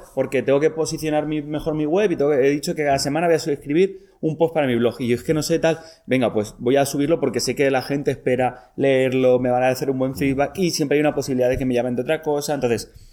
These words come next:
hay que intentar, eh, pues apoyarse un poco, ya que están en las redes, para re-, eh, pues eso, poneros a currar gracias a esa retribución que os dan.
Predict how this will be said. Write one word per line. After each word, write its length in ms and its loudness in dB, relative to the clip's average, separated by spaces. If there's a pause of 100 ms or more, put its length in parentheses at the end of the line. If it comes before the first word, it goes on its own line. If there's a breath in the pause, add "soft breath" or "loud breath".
(140)
hay 120 0
que 80 2
intentar, 580 0
eh, 580 0
pues 160 -10
apoyarse 380 -6
un 80 -6
poco, 160 -2
ya 100 2
que 60 -8
están 180 -6
en 80 -4
las 140 -4
redes, 540 -10
para 320 0 (100)
re-, 640 -2
eh, 40 -14 (160)
pues 180 -12
eso, 200 -8
poneros 260 -2
a 80 -6
currar 280 0
gracias 260 -4
a 40 -8
esa 160 -6
retribución 520 -6
que 60 -8
os 80 -10
dan. 160 -16